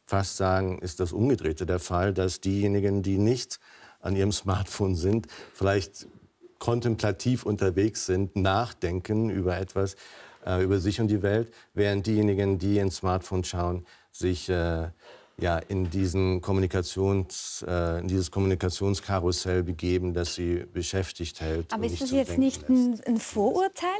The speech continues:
Speaker 2: Also es kann ja auch sein, dass die Leute zum Beispiel auf dem Smartphone Sternstunde gucken.
Speaker 1: Ich bin mir ganz sicher, dass viele das tun werden. Ich bin mir auch sicher, dass auf vielen Smartphones eher, äh, ein Feuilleton-Text der N Z Z zu finden ist.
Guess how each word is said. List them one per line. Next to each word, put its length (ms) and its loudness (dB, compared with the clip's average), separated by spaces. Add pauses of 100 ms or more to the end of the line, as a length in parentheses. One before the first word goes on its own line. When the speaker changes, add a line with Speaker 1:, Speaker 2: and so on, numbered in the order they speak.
Speaker 2:
Also 220 -2
es 120 -10
kann 180 2
ja 120 2
auch 80 -4
sein, 220 -6
dass 100 -6
die 80 -8
Leute 300 -4
zum 200 2
Beispiel 380 -4
auf 120 -12
dem 60 -8
Smartphone 760 -8 (160)
Sternstunde 580 -6
gucken. 360 -12 (440)
Speaker 1:
Ich 180 0
bin 160 2
mir 380 2
ganz 280 0
sicher, 300 0
dass 240 0
viele 320 2
das 220 -2
tun 260 0
werden. 400 0 (420)
Ich 200 -6
bin 140 2
mir 140 2
auch 80 -4
sicher, 300 0
dass 220 2
auf 100 -2
vielen 320 2
Smartphones 800 0
eher, 460 0 (400)
äh, 40 -8
ein 760 0
Feuilleton-Text 920 -2
der 140 -2
N 160 -2
Z 220 -6
Z 260 0
zu 260 -6
finden 460 -4
ist. 340 -4